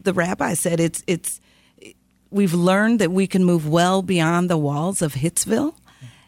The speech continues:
and that we have fans all over this globe,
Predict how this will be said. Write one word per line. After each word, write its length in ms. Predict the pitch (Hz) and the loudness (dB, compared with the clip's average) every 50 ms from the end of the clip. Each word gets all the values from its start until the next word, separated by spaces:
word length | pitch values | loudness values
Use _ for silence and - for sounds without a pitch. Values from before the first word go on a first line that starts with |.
| _ _ | _ _
and 380 | - 190 180 170 170 165 165 160 | -2 0 0 2 2 2 2 2
that 220 | 160 160 165 - | 2 0 0 0
we 280 | 180 170 165 175 180 170 | 0 2 2 2 2 2
have 300 | 165 175 185 180 165 156 | 0 0 0 0 -2 -2
fans 480 | - - 185 170 170 175 185 185 175 - - | -2 -2 0 2 2 2 2 0 0 -2 -2
all 260 | - 160 170 170 170 - | -2 -2 0 0 0 0
over 260 | - 175 175 180 170 | -2 -2 -2 -2 -2
this 240 | 156 165 160 147 - | -2 -2 -2 -2 -4
globe, 720 | - - 151 143 147 147 151 170 180 214 240 214 226 233 | -6 -4 -2 0 0 0 0 0 0 -2 -4 -4 -6 -10